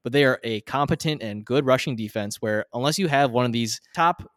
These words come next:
top end or elite rushing attacks, you're ju-, it's a fool's errand to think you can run the ball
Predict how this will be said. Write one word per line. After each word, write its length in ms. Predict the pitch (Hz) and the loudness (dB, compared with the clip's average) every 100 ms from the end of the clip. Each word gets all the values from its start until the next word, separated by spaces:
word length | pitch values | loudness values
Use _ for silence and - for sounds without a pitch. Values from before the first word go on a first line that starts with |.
| _ | _
top 220 | 147 143 147 | 0 2 2
end 280 | 139 131 | 0 0
or 140 | 117 117 | -2 -2
elite 400 | 120 110 123 131 | -6 -6 -6 -4
rushing 320 | 117 113 151 | -4 -4 -6
attacks, 380 | 147 160 160 - _ _ _ _ _ - | -6 -2 -4 -6 _ _ _ _ _ -4
you're 140 | 147 | 0
ju-, 140 | 175 - | 0 0
it's 140 | 156 | 0
a 60 | 139 | 0
fool's 300 | 202 208 160 | 4 4 6
errand 280 | 147 143 123 | 4 2 0
to 80 | |
think 180 | 120 131 | -2 -2
you 60 | 123 | 0
can 100 | 117 | 0
run 160 | 120 | 0
the 60 | 117 | 2
ball 420 | 110 107 104 104 | 2 2 2 -2